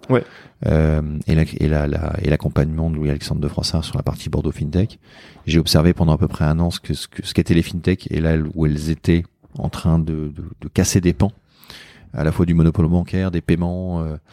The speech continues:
Speaker 2: et j'ai découvert qu'il y avait un univers dans lequel elles, elles, euh, elles n'étaient pas encore im-, impliquées, qui était la partie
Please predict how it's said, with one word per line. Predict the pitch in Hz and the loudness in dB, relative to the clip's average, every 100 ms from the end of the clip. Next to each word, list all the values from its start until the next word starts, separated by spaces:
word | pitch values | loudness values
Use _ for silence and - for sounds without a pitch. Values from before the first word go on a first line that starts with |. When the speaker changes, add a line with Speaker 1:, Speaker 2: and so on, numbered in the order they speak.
| - - - - | -20 -20 -20 -4
Speaker 2:
et | 78 | 0
j'ai | 82 80 | 2 2
découvert | 82 90 95 104 | 0 2 2 2
qu'il | 82 | 0
y | 80 | 2
avait | |
un | 80 | 4
univers | 80 80 87 | 4 4 2
dans | 82 | 0
lequel | 71 85 78 | -4 -4 -4
elles, | 76 76 73 | -4 -6 -6
elles, | 73 73 | -6 -6
euh, | 73 71 - | -8 -8 -6
elles | 78 | -4
n'étaient | 78 - | -2 0
pas | - | 4
encore | 92 - 80 | 2 4 2
im-, | 80 - _ _ - _ - | 2 -4 _ _ -20 _ -8
impliquées, | 80 78 - 101 | -6 -4 -2 0
qui | |
était | 82 - | 0 0
la | 80 78 | -2 -2
partie | - - 80 | -6 -8 -10